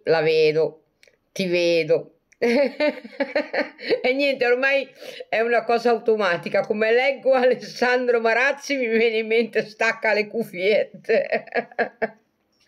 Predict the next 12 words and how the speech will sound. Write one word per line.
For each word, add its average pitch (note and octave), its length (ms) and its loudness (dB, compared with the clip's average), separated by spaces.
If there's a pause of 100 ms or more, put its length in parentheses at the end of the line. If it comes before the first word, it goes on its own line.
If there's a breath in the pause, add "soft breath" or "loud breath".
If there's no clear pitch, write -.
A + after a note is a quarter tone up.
(1080 loud breath)
<laughs> C#4 460 -2 (680 loud breath)
Anto, A#3 460 -2
buonasera. G3+ 840 2
Nella, G#3+ 460 0
buonasera. F3 1160 2 (440 loud breath)
Ivana, A3+ 680 0
ciao, G3+ 320 2
buonasera. F#3 800 2
Stefi, A3 600 0
Angelica, G3 680 0
buonasera. E3+ 1000 0 (1040 loud breath)
<coughs> B3 540 0